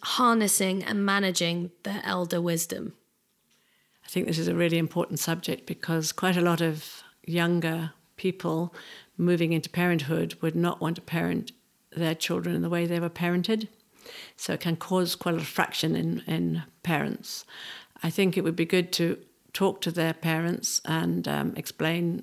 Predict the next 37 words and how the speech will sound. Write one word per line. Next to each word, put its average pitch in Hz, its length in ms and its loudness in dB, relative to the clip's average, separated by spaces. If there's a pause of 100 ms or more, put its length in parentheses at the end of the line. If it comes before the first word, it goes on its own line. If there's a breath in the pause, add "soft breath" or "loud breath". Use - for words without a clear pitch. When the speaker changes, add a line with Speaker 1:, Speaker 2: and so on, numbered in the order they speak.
(140)
Speaker 2:
what's - 260 -4
important 165 480 -2
to - 80 -10
them, 165 380 0
the 156 100 -4
now, 156 340 2
the 156 140 -4
parents 160 480 2
to - 100 0
be, 185 380 4 (580 loud breath)
and 165 140 0
talk 208 160 4
about 175 180 2
what 147 140 0
their 165 100 2
ideas 175 500 2
are 170 220 2
and 165 80 0
how 165 160 2
things 170 240 -2
have 165 140 -4
changed, 170 640 2
and, 165 300 0
f-, - 200 -16 (260)
you 214 120 4
know, 175 180 2
feel - 680 0
it 175 140 2
out. 208 400 2
Are 170 140 0
they 170 200 0
willing 190 320 4
to - 100 -4
help? 151 360 -4
Can 180 220 0
they 170 100 0
help? 143 300 -4